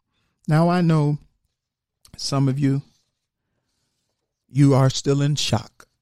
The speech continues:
but there's a healing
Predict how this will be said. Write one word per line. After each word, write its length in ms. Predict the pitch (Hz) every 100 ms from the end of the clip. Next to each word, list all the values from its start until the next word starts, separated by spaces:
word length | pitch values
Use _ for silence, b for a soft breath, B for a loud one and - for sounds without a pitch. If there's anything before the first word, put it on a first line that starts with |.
| _ _ _ _ _ _ _ _ _ -
but 200 | 113 - _ _ _ _ _ _ -
there's 320 | 127 131 127
a 80 | 123
healing 680 | 110 160 156 147 143 143